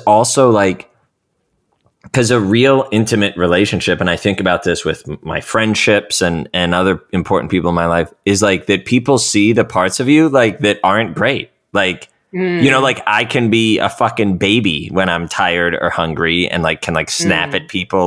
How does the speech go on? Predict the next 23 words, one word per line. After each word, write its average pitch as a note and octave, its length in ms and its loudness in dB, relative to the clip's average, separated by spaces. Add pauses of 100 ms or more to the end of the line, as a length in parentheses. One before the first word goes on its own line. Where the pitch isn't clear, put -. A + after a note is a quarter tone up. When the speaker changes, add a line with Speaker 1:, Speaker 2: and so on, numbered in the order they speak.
Speaker 1:
or F#2 80 2
whatever. F#2 480 0 (460)
And G2+ 100 0
I F#2+ 140 -2
can G2 200 -2
be F2+ 200 0
selfish A2+ 720 0
and, F#2+ 100 2
like, F2+ 160 0
all F#2+ 220 2
of F#2 80 -2
these F2+ 200 -2
things. F2 280 0
And F2 120 2
if, E2+ 220 -2 (540)
and A2 160 2
if A2 180 -2
in B2 220 2
relationships, G#2 760 0 (120)
I'm F2+ 160 -2
constantly G2+ 600 -2
trying F2 540 -2
to E2 480 0